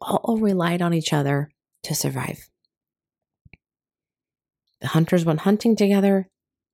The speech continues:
there was the gatherers. There were the people cooking. There were people, uh, taking care of children.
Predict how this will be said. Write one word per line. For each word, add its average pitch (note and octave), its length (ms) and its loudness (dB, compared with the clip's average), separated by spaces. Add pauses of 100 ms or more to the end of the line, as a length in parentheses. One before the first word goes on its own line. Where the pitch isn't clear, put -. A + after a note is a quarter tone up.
(640)
there C3 80 -4
was A#2+ 140 -4
the A2+ 100 -2
gatherers. F#3 760 2 (560)
There C#3 100 2
were C3 80 2
the C3 80 -6
people - 300 -4
cooking. F#3+ 640 2
There C#3 160 -2
were B2+ 40 0
people, C3 480 -2 (640)
uh, C#3+ 140 -2
taking C#3 240 -2
care C3 140 -2
of - 80 -8
children. G3 640 2